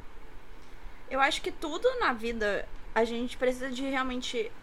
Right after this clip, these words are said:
pessoas do nosso lado que entendam os nossos momentos. É, seja depressão, seja ansiedade, seja, às vezes, nem um, um transtorno em si,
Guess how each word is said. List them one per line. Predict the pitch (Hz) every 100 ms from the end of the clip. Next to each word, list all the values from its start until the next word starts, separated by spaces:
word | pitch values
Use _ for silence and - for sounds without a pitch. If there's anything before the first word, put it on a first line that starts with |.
| -
pessoas | 240 233 427 370
do |
nosso | 269 233 233
lado | 226 226 220
que | 247
entendam | 269 285 269 294 359 392
os |
nossos | 359 370 -
momentos. | 359 370 208 - - - - - - - - 247 -
É, | 208 208 202 202 190
seja | - 240 240 285 277 302 294 285 277 262 254 233 - 208
depressão, | 208 214 208 214 220
seja | 233 226 220
ansiedade, | 226 - 214 202 190 214 233
seja, | 220 240 262 294 311
às | 262
vezes, | 262 262 262 262 254 - - - - - -
nem | 262 339
um, | 523 539 508 480 440 415 392 359 - -
um | 302
transtorno | 302 339 311 262 262 330
em | 311
si, | 302 - 254 302